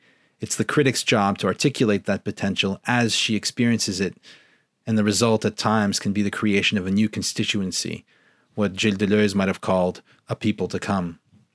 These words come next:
This is why Hickey insists that art needs democracy and democracy needs art. The corporate and political interests that seek to control the message of art in our times are all after the same thing. They all seek to make us believe that their take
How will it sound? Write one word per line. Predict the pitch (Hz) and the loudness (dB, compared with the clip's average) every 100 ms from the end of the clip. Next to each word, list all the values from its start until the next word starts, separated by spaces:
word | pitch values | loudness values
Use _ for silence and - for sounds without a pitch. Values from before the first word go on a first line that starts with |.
| - _ - - - - _ | -20 _ -20 -20 -20 -20 _
This | 139 156 | 0 2
is | 127 | 4
why | 127 | 4
Hickey | 110 120 123 113 | 4 2 4 2
insists | 98 - 117 - | 4 2 2 0
that | 101 | -2
art | - 117 113 | 0 0 2
needs | 113 - | 0 0
democracy | 110 104 107 - 104 - - - | 2 4 2 2 -2 -2 -6 -8
and | 117 104 | -2 0
democracy | 101 98 101 92 95 | 2 0 0 -4 -2
needs | 90 87 104 | -2 0 2
art. | 95 80 - _ - _ _ | 2 -2 -8 _ -20 _ _
The | - 123 | -10 -8
corporate | - 131 123 127 | 2 2 4 2
and | 110 | 2
political | - 113 117 - 107 | -2 2 2 4 4
interests | 123 - 98 - - | 4 4 0 0 -2
that | 95 | -2
seek | - 110 - | 0 0 0
to | |
control | - 101 - 131 117 | -4 -2 2 4 4
the | 107 | 4
message | 104 123 120 107 101 | 4 2 2 0 0
of | 95 | 2
art | 90 85 | 2 2
in | |
our | 95 87 | -2 -2
times | - 90 90 87 - - - - _ _ | -4 -4 -2 -4 -8 -10 -20 -20 _ _
are | 104 113 | 2 4
all | 123 | 4
after | 120 104 113 | 4 2 0
the | 98 | 0
same | - 101 95 | 0 0 -2
thing. | - 95 87 104 _ _ _ _ _ | -4 -6 -6 -10 _ _ _ _ _
They | 110 | 2
all | 120 127 | 4 2
seek | - 127 | 2 0
to | 113 | 2
make | 104 123 | 4 4
us | 143 - | 2 0
believe | - 110 101 98 90 | 0 2 2 0 -2
that | 90 | -2
their | - 165 | 2 2
take | 170 - 98 - | 2 0 0 -2